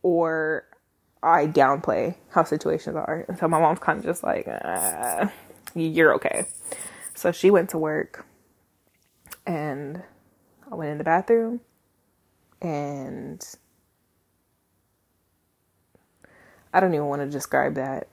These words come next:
Um, I miscarried in the bathroom. Um, I texted my friend Pierce. I said, "Oh my God, I think I just miscarried."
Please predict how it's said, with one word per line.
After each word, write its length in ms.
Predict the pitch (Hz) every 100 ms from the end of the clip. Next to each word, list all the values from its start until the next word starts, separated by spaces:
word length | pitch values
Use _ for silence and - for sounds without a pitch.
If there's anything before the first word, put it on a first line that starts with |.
| _
Um, 600 | 175 165 147 139 - 147 - _ _ _ -
I 60 | 170
miscarried 560 | 185 214 - - - - _ _ _ _
in 160 | - 170
the 60 | 175
bathroom. 460 | 196 214 143 156 - _ _ _ _ _ _ _ _ - _ _
Um, 320 | - 151 143 143
I 100 | 147
texted 340 | 139 147 147
my 140 | 156
friend 240 | 143 - 143
Pierce. 520 | 190 202 220 - - - _ _ _ _ _ _ _ _ _ _ _ -
I 80 | 165
said, 300 | - 160 151
"Oh 80 | 160
my 140 | 156
God, 500 | 147 156 156 147 156 - _ _ _ _ _ -
I 100 | 160
think 200 | 147 151
I 80 | 135
just 180 | 151
miscarried." 600 | 175 185 - 147 139 156